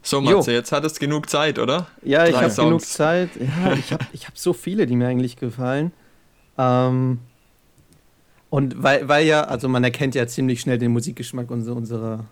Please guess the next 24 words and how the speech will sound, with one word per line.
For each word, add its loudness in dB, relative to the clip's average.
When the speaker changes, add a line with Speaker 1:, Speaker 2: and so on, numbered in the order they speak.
Speaker 2:
Zuhörer. 0
Das -8
ist -6
mir 0
auch 0
schon -4
aufgefallen, -4
wo, -2
in -2
welche 0
Richtung -4
das -4
geht. -2
Aber -2
ich -6
hab -12
keine -2
Lust, -2
auf -4
diese -4
Richtung -6
dahin 0
zu -4
gehen. 2